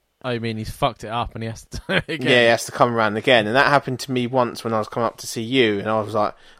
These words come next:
Speaker 2: I said to Charlotte, "Oh, don't worry, it's happened before when I've been on a plane." It does happen. It is scary, 'cause obviously you go shooting straight back up.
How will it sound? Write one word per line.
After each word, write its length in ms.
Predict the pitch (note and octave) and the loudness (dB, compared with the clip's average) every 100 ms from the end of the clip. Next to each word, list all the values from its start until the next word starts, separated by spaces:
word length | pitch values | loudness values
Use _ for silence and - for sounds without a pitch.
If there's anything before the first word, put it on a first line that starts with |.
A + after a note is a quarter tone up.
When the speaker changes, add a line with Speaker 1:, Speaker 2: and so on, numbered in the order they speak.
| - | -10
Speaker 2:
I 40 | |
said 140 | - A2+ | -6 -4
to 60 | |
Charlotte, 320 | - G#2+ A2+ | 0 2 2
"Oh, 40 | A2 | 2
don't 220 | A#2+ A#2+ | 0 0
worry, 280 | G#2+ G#2 G#2 | -2 -2 -4
it's 120 | - | -4
happened 320 | G#2 - A2 | -6 -6 -16
before 480 | - - A#2 F#2+ G#2 - _ - | -14 -4 -2 -2 -6 -12 _ -12
when 200 | A2+ A2 | -10 -6
I've 180 | A2+ A2 | -6 -6
been 100 | G2 | -8
on 80 | G2+ | -8
a 40 | |
plane." 400 | F#2+ G2 F#2+ F#2 - _ _ _ _ _ | -6 -6 -6 -10 -16 _ _ _ _ _
It 100 | A2 | -6
does 180 | A#2 G#2 | -6 0
happen. 280 | A#2+ - F#2+ | 0 0 -4
It 160 | G2+ | 0
is 140 | B2 A#2+ | 0 0
scary, 580 | - C3 C3 G2 F#2 A2 | 4 8 8 8 0 -6
'cause 180 | - A#2 | -6 -8
obviously 280 | G#2 - G#2 | -6 -8 -8
you 120 | G#2+ | -4
go 200 | A2+ G#2+ | 0 0
shooting 440 | - - B2 G2+ | -2 -2 -2 -4
straight 320 | G#2+ - A2 - | -8 -4 -2 -2
back 180 | G#2 | -4
up. 340 | A#2+ E2 - | -2 -2 -4